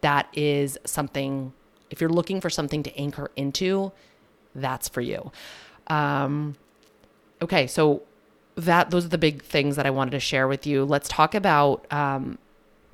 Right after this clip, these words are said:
what might be going on. I want, a lot of former clients listen to this podcast, and a lot of people with chronic stuff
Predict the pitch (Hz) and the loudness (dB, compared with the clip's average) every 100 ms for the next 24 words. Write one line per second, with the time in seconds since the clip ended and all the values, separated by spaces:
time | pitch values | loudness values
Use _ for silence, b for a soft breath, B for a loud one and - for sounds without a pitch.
0 | _ _ _ _ _ 170 175 - 175 156 | _ _ _ _ _ 2 4 4 2 2
1 | 151 147 143 143 139 139 139 156 - 165 | 0 -2 0 0 0 0 2 0 0 -2
2 | 156 160 - - B B - 180 170 165 | 2 2 0 -6 B B 0 2 6 6
3 | 196 - - 170 170 160 - - 170 160 | 6 2 0 2 2 -2 -12 -2 2 2
4 | 214 214 - 170 131 147 - - 147 139 | 0 -6 -4 -2 0 -4 -6 -6 -4 -2
5 | 151 165 180 - 127 123 - 110 151 - | -4 -4 -6 -4 -6 -6 -8 -4 -4 -6
6 | 151 151 160 160 - 175 147 147 - 139 | -6 -2 0 -2 -4 -6 -4 -6 -4 -4
7 | 123 - - 107 - | -4 -6 -8 -8 -8